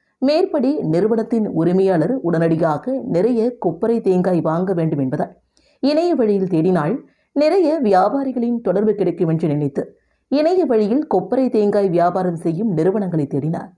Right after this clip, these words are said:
அப்போது ஒரு நபரின் தொலைபேசி எண் கிடைத்திருக்கிறது. அந்த நபரை தொடர்பு கொண்டு பேசிய பொழுது அவர் பெரிய அளவில் கொப்பரை தேங்காய் வியாபாரம் செய்வதாகவும் தங்களுக்கு எவ்வளவு கொப்பரை தேங்காய் வேண்டுமோ அதற்கு ஏற்ப முன்பணம் செலுத்த வேண்டுமென்று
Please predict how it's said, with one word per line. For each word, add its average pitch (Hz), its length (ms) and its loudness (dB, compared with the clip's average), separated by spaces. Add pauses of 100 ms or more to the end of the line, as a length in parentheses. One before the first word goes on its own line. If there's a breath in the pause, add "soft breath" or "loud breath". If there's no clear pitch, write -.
(500 soft breath)
அப்போது 277 400 0 (140)
ஒரு 220 200 2
நபரின் 247 480 0
தொலைபேசி 226 600 0
எண் 196 200 0
கிடைத்திருக்கிறது. 160 640 -2 (580 soft breath)
அந்த 190 220 -2 (220)
நபரை 180 400 0
தொடர்பு 175 320 -2
கொண்டு 175 260 -2 (100)
பேசிய 185 380 0
பொழுது 156 300 -2 (440 soft breath)
அவர் 277 260 2 (100)
பெரிய 247 360 0
அளவில் 247 420 -2
கொப்பரை 240 400 -2
தேங்காய் 202 440 0
வியாபாரம் 180 440 2
செய்வதாகவும் 156 640 -2 (500)
தங்களுக்கு 294 520 0 (240)
எவ்வளவு 285 440 -4
கொப்பரை 233 380 -2
தேங்காய் 190 400 0
வேண்டுமோ 170 460 0 (460 soft breath)
அதற்கு 349 380 0 (120)
ஏற்ப 330 420 0
முன்பணம் 240 480 0
செலுத்த 196 280 -2
வேண்டுமென்று 160 520 0